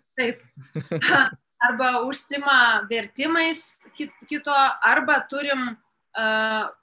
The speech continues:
Speaker 1: ži-, žiniasklaidos priemonės, kurios turi mokslo skiltis, kuriuose dirba, nu, maksimum kokie du žmonės. Tai yra redak-, naujienų redaktorius, kuris seka srautą tiesiog ir skelbia svarbesnes naujienas, ir galbūt žmogus, kuris yra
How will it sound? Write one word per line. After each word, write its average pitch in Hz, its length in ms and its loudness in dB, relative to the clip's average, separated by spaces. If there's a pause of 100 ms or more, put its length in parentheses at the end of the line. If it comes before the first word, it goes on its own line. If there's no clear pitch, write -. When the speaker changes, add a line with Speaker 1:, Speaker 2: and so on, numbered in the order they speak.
Speaker 1:
ži-, 214 260 -16
žiniasklaidos 240 760 -2
priemonės, 254 600 -2
kurios 247 560 -2
turi 262 300 -4 (320)
mokslo 226 600 -4
skiltis, 294 600 -6
kuriuose 240 400 -8
dirba, 233 580 0
nu, 247 360 -6
maksimum 214 600 0
kokie 214 300 -10
du 220 160 -8
žmonės. 196 560 -8
Tai 208 80 -10
yra 214 160 -2
redak-, 202 460 2
naujienų 226 420 -4
redaktorius, 240 800 0 (580)
kuris - 240 -8
seka 277 320 4
srautą 269 560 -6
tiesiog 240 480 -2
ir 214 80 -8
skelbia 240 480 -8
svarbesnes 220 560 -10
naujienas, 208 560 -6
ir 220 160 -8
galbūt 220 400 -8
žmogus, 226 480 -8
kuris 226 240 -10
yra 220 160 -2